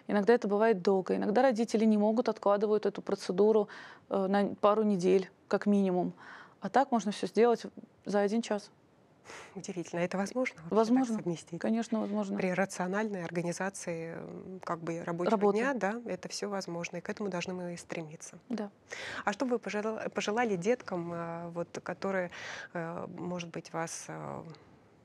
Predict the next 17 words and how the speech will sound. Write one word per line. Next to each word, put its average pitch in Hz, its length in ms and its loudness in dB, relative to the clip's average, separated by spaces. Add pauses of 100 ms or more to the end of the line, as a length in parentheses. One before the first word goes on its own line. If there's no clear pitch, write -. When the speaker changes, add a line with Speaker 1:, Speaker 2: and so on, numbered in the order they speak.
(300)
Speaker 2:
слушают 190 600 -6
или 175 180 -2
услышат 196 600 -4
ещё, 185 320 -6
или 175 460 -4 (300)
вашим 175 300 -2
пациентам, 190 500 -6
которые 170 360 -6
были 196 240 0 (200)
или 156 160 -6 (300)
будут, 185 380 0
вот 185 100 -4
какой-то 196 360 -2
совет 196 580 -2 (1040)
именно 196 440 2
такому 185 600 0
пласту 180 1040 -4